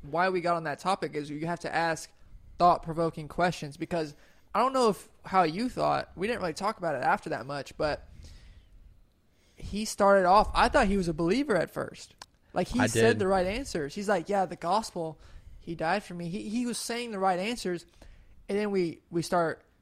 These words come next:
Speaker 1: inquiring more, asking more thought-provoking questions.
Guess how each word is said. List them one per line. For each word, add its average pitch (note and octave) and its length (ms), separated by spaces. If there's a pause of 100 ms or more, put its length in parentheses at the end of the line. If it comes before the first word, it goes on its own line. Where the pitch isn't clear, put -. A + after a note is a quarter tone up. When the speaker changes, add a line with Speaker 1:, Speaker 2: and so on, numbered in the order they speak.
(300)
Speaker 1:
inquiring D#3+ 640
more, E3 200
asking D3+ 380
more D#3 300
thought-provoking D#3+ 580
questions. F#3+ 480